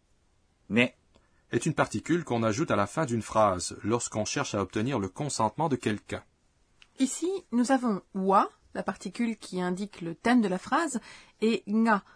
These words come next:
Speaker 3: la particule qui indique le sujet du verbe. En quoi sont-ils différents ?
Speaker 2: Bonne question. Le premier, c'est ce dont on parle dans la phrase.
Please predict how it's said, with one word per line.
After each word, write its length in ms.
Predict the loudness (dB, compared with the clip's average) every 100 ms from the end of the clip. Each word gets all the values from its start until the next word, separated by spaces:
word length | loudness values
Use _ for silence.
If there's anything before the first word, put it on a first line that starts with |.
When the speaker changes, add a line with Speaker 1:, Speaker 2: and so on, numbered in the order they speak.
| _ _ _
Speaker 3:
la 200 | 0 0
particule 480 | 0 -6 -4 -2 -2
qui 160 | -2
indique 380 | 0 0 -4 -8 0
le 160 | 4 4
sujet 520 | 4 0 2 0 -2
du 180 | -4 -2
verbe. 560 | 2 2 2 -2 -4 -10 -16 -20 _ _
En 120 | 2 4
quoi 160 | 4
sont-ils 260 | 2 0 0
différents ? 460 | -2 -2 -2 -4 -6 _ 2
Speaker 2:
Bonne 180 | 2 2
question. 420 | -2 -2 -8 -10 -16 -20 -4
Le 100 | -2
premier, 420 | 2 2 2 0
c'est 280 | -4 0 2
ce 180 | 2 -4
dont 280 | -2 -2 -2
on 120 | -4
parle 280 | 2 4 4
dans 100 | 4
la 100 | 2
phrase. 580 | 0 -4 -6 -10 -14 -16